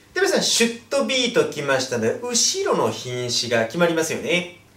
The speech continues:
そうです。B動詞の右側は形容詞。で、選択肢の中で形容詞はどれですかと言われたら、五番のパニッシュとですね。で、皆さん、もちろんBパニッシュということで、受動体が成立してますよね。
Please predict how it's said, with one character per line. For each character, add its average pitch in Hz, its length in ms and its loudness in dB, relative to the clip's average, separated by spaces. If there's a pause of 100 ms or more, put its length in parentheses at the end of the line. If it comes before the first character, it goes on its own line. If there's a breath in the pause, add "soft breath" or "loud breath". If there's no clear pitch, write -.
(200)
そ 185 180 4
う - 20 6
で - 80 -2
す。 - 220 -12
B 175 420 -2
動 156 200 6
詞 131 140 -2
の 107 140 -2
右 147 360 -4
側 233 300 6
は 247 80 4
形 180 220 0
容 - 100 0
詞。 - 220 -8 (340)
で、 302 80 0
選 302 200 2
択 381 120 4
肢 381 80 -2
の 330 60 2
中 254 80 4
で 180 100 6
形 214 200 6
容 233 140 10
詞 - 80 4
は 135 80 2
ど 180 120 6
れ 190 80 8
で 180 60 8
す - 80 -2
か 185 200 2 (420)
と 180 140 8
言 139 220 6
わ 123 160 6
れ 107 120 2
た 196 120 4
ら、 156 320 6
五 143 180 8
番 202 260 6
の 165 240 2
パ 220 280 0
ニ 302 80 2
ッ 247 60 4
シ - 200 2
ュ - 40 -6
と - 40 -10
で - 60 -14
す - 100 -6
ね。 208 340 2 (400)
で、 349 100 0
皆 381 120 0
さ 320 100 -4
ん、 240 40 2
も 220 100 6
ち 220 100 0
ろ 233 120 4
ん 135 160 -6
B 262 440 -2
パ 233 140 4
ニ 214 60 4
ッ - 20 2
シ - 160 -4
ュ - 40 -6
と 127 80 -8
い 135 120 -6
う - 20 -8
こ 185 100 -4
と 277 100 -2
で、 294 260 2
受 156 240 0
動 165 340 4
体 156 300 4
が 208 160 4
成 135 540 0
立 131 240 -4
し - 60 -4
て 175 100 2
ま 147 100 0
す 135 100 -4
よ - 80 -4
ね。 185 360 -4